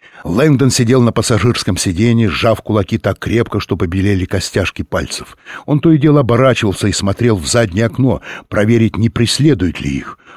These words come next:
Он уже жалел, что ударился в бегство. «Ведь я ни в чем не виновен», напомнил он себе. Это Софи приняла за него решение, когда выбросила маячок из окна туалета в Лувре. Теперь же, по мере того, как они всё дальше отъезжали от американского посольства,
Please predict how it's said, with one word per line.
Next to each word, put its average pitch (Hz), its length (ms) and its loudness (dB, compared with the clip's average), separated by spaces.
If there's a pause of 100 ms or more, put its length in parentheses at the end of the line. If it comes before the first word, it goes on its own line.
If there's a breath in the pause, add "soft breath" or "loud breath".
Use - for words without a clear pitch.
(140)
Он 95 100 -2
уже 107 180 0
жалел, 117 360 4
что - 220 -6
ударился 95 560 -2
в 78 100 -8
бегство. 82 580 -6 (400 loud breath)
«Ведь - 220 -8
я 101 220 0
ни 101 120 -2
в - 120 -8
чем 92 320 -4
не 98 100 -2
виновен», 127 680 0 (300 soft breath)
напомнил 95 640 -4
он 95 160 -6
себе. 80 480 -6 (340)
Это 104 200 -4
Софи 165 320 0
приняла 107 400 0
за 95 120 -2
него 98 220 0
решение, 98 560 -2 (240 loud breath)
когда 101 300 -2
выбросила 107 560 0
маячок 95 520 -2
из 98 120 0
окна 104 280 -2
туалета 98 460 -2
в 92 140 -6
Лувре. 92 420 -4 (720)
Теперь 156 340 2
же, 95 160 -2
по 110 140 0
мере 131 240 4
того, 127 240 2
как 117 180 -6
они 123 160 2
всё - 340 -2
дальше 113 400 0
отъезжали 101 540 -2
от 98 120 -2
американского 98 600 -4
посольства, 98 640 -6